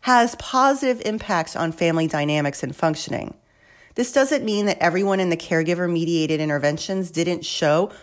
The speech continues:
positive findings in family relationships. Just on the whole, when they summed them up and compared them, there really wasn't much of a difference.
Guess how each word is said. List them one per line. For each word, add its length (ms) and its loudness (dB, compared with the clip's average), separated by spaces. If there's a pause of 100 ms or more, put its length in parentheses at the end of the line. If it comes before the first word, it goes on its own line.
(120)
positive 500 0
findings 520 0
in 120 -2
family 380 0
relationships. 880 -2 (580)
Just 300 -2
on 220 4
the 100 4
whole, 420 4
when 140 0
they 140 -2
summed 400 -4
them 180 -4
up 280 2
and 120 -2
compared 480 -4
them, 300 0 (400)
there 100 0
really 240 4
wasn't 320 0
much 180 -4
of 60 -4
a 60 -4
difference. 640 -10